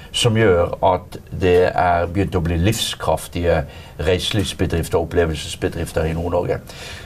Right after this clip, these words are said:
Så vi har nådd veldig langt, eh, de siste ti årene i utviklingen, og, eh, det, det som nå er avgjørende og spennende, det er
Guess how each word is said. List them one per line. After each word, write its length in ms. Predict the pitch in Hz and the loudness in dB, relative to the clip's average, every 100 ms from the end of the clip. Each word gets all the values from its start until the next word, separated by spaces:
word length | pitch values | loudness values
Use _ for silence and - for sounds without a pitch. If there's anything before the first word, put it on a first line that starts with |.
| - | -6
Så 300 | - 131 127 | 2 4 6
vi 300 | 143 139 131 | 6 6 6
har 220 | 113 131 | 4 4
nådd 260 | 139 135 117 | 4 4 2
veldig 300 | 139 156 123 | 2 4 4
langt, 420 | 123 - - - | 2 0 -6 2
eh, 160 | 123 113 | 4 4
de 140 | 113 | 0
siste 320 | - 131 - | 0 0 0
ti 180 | 107 117 | 0 2
årene 300 | 110 107 95 92 | 4 4 2 0
i 120 | 101 | 0
utviklingen, 600 | 117 104 - 98 147 - - | 0 -2 0 0 2 0 2
og, 340 | 117 110 104 | 4 4 2
eh, 280 | 110 113 110 | 4 4 4
det, 240 | - - - - - - | 0 -6 -8 -14 -16 0
det 140 | 104 | 0
som 180 | - 113 | 2 2
nå 200 | 127 95 | 4 4
er 240 | 92 95 - | 4 4 4
avgjørende 520 | 117 120 131 92 87 | 2 2 4 2 2
og 80 | 90 | -2
spennende, 440 | - 117 110 151 | 0 0 0 0
det 120 | 135 107 | 4 4
er 440 | 104 95 92 | 6 4 2